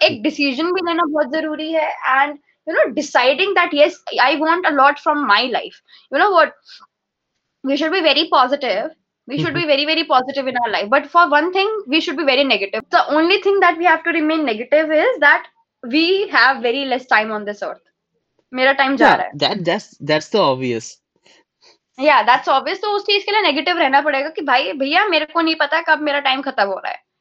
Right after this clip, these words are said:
Speaker 2: Exactly।
Speaker 1: Have to be negative। And
Speaker 2: Exactly।
Speaker 1: that uh, you know, dissatisfaction will help you in fueling your mind.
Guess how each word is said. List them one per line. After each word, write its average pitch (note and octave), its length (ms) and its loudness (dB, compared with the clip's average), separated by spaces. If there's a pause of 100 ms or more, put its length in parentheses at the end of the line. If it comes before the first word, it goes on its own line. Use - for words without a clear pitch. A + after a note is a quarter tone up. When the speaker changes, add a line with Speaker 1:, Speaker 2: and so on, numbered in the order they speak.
Speaker 2:
Exactly। B2+ 320 0
Speaker 1:
Have - 160 0
to F#4+ 60 0
be F#4+ 80 2
negative। G3+ 380 -2 (280)
And F4+ 100 0
Speaker 2:
Exactly। F4 120 2
Speaker 1:
that C#4 320 4 (640)
uh, C#4+ 160 0
you D#4+ 60 -6
know, A4+ 200 -2
dissatisfaction D#4+ 1200 -4 (100)
will D#4 180 -6
help D4+ 280 -4
you E4+ 280 -6
in F#4 140 -4
fueling D#4 540 -2
your D#4 200 4
mind. G#3 380 -2